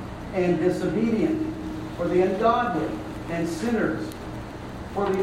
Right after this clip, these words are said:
unholy and profane, those who strike their mothers and fathers, for murderers, for the sexually immoral, men who practice homosexuality,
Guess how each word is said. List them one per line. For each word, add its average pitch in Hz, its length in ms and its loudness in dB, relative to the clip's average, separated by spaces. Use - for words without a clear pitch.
unholy 208 640 2
and 175 200 0
profane, 214 760 0
those 185 260 2
who 190 80 -4
strike 214 540 0
their 175 100 2
mothers - 480 4
and 160 220 0
fathers, 196 440 0
for 185 120 2
murderers, 202 580 2
for 165 80 -4
the 156 100 -4
sexually 202 420 -2
immoral, 214 540 0
men 160 140 4
who 175 160 4
practice 185 400 4
homosexuality, 202 880 0